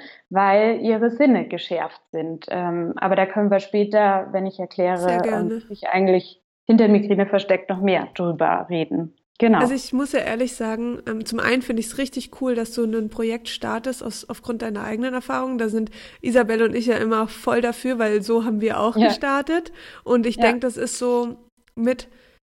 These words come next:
Speaker 2: das, ähm, Schönste, wenn man einfach so seine eigene Erfahrung teilen kann und sich damit aber einfach stark beschäftigt. Also nicht nur, „Oh, ich hab halt Migräne und dann nehme ich das Mittelchen und das Mittelchen“, sondern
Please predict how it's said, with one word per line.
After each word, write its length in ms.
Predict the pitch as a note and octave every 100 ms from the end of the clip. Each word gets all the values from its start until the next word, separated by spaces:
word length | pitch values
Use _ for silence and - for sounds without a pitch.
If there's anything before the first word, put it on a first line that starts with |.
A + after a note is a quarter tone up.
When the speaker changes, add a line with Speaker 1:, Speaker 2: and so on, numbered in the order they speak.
| _
Speaker 2:
das, 240 | A#3 A3+ -
ähm, 640 | A#3+ A3 A3 A3 A3 - _ _ _ _ _ _ _ _ _ - B3 _ -
Schönste, 640 | B3+ - C#4 D#4 - A3+
wenn 120 | G#3+ A3
man 240 | A3 A3
einfach 340 | A3+ A3 A#3
so 160 | - A#3
seine 440 | A3 A3+ A3 - A3+
eigene 360 | A#3+ C4 C4+
Erfahrung 540 | C4 - A3+ A#3 A#3 A3+
teilen 420 | A3 A3+ C4 C#4
kann 360 | C4 C4+ C4+ C4+ - -
und 200 | B3 A#3+
sich 160 | C4 B3
damit 340 | A#3+ A#3+ B3
aber 160 | G#3+ A3+
einfach 300 | A3+ A#3+ A3+
stark 400 | - A3 A3 G#3+
beschäftigt. 600 | A3+ - A#3+ - G#3 -
Also 180 | G#3+ G#3
nicht 240 | A3 A#3+
nur, 260 | A#3+ A#3+ A#3+ - - -
„Oh, 200 | D4 C#4+
ich 120 | C4
hab 100 | A3+
halt 120 | G#3+
Migräne 540 | G#3 - C#4 D4 D4
und 140 | B3+ A3+
dann 80 | A3
nehme 140 | A3
ich 100 | G#3+
das 160 | A#3+ A#3
Mittelchen 420 | A3+ A3+ A3+ G#3
und 140 | G3
das 160 | D4 D4+
Mittelchen“, 440 | D4+ D4 C#4 C4
sondern 240 | A3 G#3+